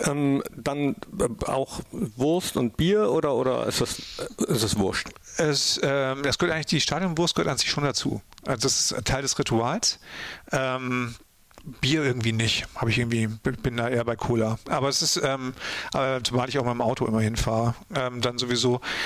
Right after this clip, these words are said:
Speaker 2: Aber, aber tatsächlich, ähm, die, die Wurst ist irgendwie Teil des Rituals.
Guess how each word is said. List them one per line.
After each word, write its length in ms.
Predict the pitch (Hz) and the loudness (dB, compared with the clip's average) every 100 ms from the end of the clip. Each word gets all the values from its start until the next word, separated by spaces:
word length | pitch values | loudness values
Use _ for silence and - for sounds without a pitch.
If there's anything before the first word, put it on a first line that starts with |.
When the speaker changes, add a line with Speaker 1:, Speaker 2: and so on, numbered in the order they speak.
| - | -2
Speaker 2:
Aber, 400 | - 139 143 143 | -2 0 0 0
aber 180 | 139 139 | -2 0
tatsächlich, 680 | 139 139 151 131 147 - - | 0 0 0 2 2 0 0
ähm, 580 | 127 123 123 123 123 127 | -2 0 -2 -2 -4 -4
die, 160 | - 123 | -2 0
die 300 | 139 131 117 | 0 0 2
Wurst 260 | 131 170 156 | 0 2 0
ist 100 | - | 0
irgendwie 220 | 131 131 | 0 0
Teil 200 | - 127 | 0 0
des 180 | 135 127 | 0 -2
Rituals. 640 | 131 120 113 113 - - | 0 2 2 2 0 -2